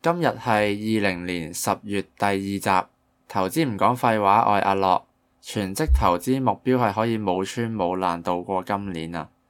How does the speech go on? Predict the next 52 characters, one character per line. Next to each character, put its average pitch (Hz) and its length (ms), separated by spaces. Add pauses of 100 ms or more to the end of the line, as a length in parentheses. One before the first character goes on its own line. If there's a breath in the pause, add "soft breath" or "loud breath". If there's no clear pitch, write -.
(440)
其 117 160
實 120 160
之 175 220
前 104 200
都 131 140
有 123 140
喺 110 220
Instagram 92 640
預 90 180
告 95 240
過 90 320
嘅， 85 160 (400)
嚟 101 200
緊 139 200
會 160 100
出 156 160
一 170 140
個 131 120
新 139 380
系 123 100 (100)
列 95 160
呢， 110 180
叫 104 180
做 90 220
阿 95 160
樂 87 120
商 104 320
周 101 220
報， 87 300 (540)
會 135 160
講 139 300
下 143 220
過 120 320
去 120 140
兩 104 260
個 110 80
星 139 240
期 87 160
發 104 220
生 120 240
嘅 110 140
一 - 20
啲 120 160
新 117 180
聞 107 300
啦， 107 280
或 98 120
者 104 100
事 92 340
件 90 240
咁 87 140
樣 85 280